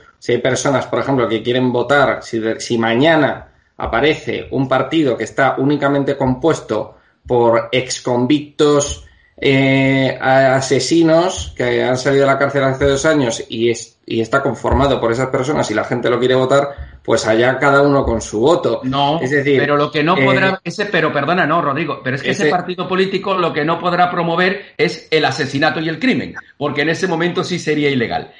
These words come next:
Speaker 2: Sí
Speaker 1: Claro.
Speaker 2: podría constituirse un partido político formado por gente condenada por asesinatos, pero que en su ide-, en su ideario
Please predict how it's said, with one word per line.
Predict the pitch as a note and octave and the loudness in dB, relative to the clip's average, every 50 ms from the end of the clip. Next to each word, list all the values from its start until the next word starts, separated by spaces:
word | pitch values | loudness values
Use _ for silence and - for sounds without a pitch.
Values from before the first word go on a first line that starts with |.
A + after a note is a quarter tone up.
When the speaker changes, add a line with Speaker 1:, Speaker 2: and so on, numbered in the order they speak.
| - - _ | -20 -20 _
Speaker 2:
Sí | - - A#3+ A#3+ | -2 -2 0 2
Speaker 1:
Claro. | - - - | 2 2 2
Speaker 2:
podría | F#3+ G3 G3 F#3+ F#3+ | 2 2 0 0 -2
constituirse | - F3 - F#3+ - F#3 G3 G3+ G3 G3 F3+ | -4 -8 -8 -6 -4 -4 -4 -4 -2 -2 -4
un | F3 - | -4 -2
partido | - D#3+ D3+ - E3+ E3+ F3 F3 | -2 -2 -2 -2 -4 -2 -2 -2
político | C3 E3+ F3 F#3 F#3+ - - - B2+ A#2+ | -2 0 0 0 0 0 -2 -4 -4 -4
formado | A#2+ B2 B2+ C#3+ F3 D#3+ C#3 A#2 F#2+ | -2 -2 2 2 2 2 2 0 -2
por | - D3 D#3 D#3 D3+ - - - - | 0 -2 -2 -2 -4 -8 -12 -12 -6
gente | - F3 F#3 - D3 B2+ | -2 -2 -2 -2 -4 -6
condenada | - C3 B2 A2+ A#2+ C3 E3+ D#3+ C3 A2 | -4 -4 -4 -2 0 0 2 2 2 0
por | - F3 D#3+ | 0 -2 -2
asesinatos, | C3+ C3 E3+ E3+ F#3+ G3 F#3 E3+ - D3+ D3+ D3+ - - - - | -2 -2 -4 -4 0 0 0 0 0 -2 -6 -8 -8 -18 -12 -4
pero | - G3 F#3+ F3 D3+ | 0 0 2 2 0
que | - E3+ | 0 -2
en | D3+ C#3 | -4 -2
su | - C#3+ | -2 -4
ide-, | D#3+ F3 F3 F3 E3 E3+ - | -2 0 0 -2 -2 -2 -2
en | F3 E3+ E3+ D3+ D#3 D#3 - | -2 0 0 0 -2 -2 -2
su | - G#3+ | -2 -2
ideario | A3 G3 A3 G#3 G3 F#3 F#3 G3+ G3 - | 0 2 2 2 2 2 0 -2 -4 -6